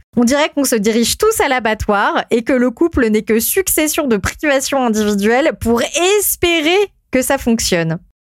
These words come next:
Alors je vais te dire une chose. Si le couple est déjà difficile en soi pour plein de raisons, je peux te dire et t'affirmer même que tu ne te facilites absolument pas la tâche en brandissant l'argument du compromis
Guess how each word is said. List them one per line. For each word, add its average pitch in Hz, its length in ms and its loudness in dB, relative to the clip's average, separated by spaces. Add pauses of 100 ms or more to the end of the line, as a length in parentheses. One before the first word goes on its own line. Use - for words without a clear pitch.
(440)
Alors 262 240 0
je 226 120 0
vais 277 160 0
te 254 100 0
dire 233 240 0
une 190 120 2
chose. 151 420 -2 (240)
Si - 220 0
le 285 140 2
couple 269 280 -2
est 160 80 2
déjà 240 380 0
difficile 185 760 -2
en 160 120 0
soi 190 380 -2
pour - 200 -14
plein 247 220 0
de 254 80 2
raisons, 160 340 0 (420)
je 175 140 0
peux 330 200 0
te 311 100 0
dire 160 400 -4 (100)
et 160 100 0
t'affirmer 240 540 0
même 285 240 0 (320)
que - 100 -2
tu 196 160 0
ne 185 60 2
te 196 100 0
facilites 233 580 0 (200)
absolument 247 680 0
pas 202 180 -4
la 165 140 -2
tâche - 500 -2 (100)
en 190 140 2
brandissant 247 640 0
l'argument 269 600 0
du 160 120 -4
compromis 330 640 0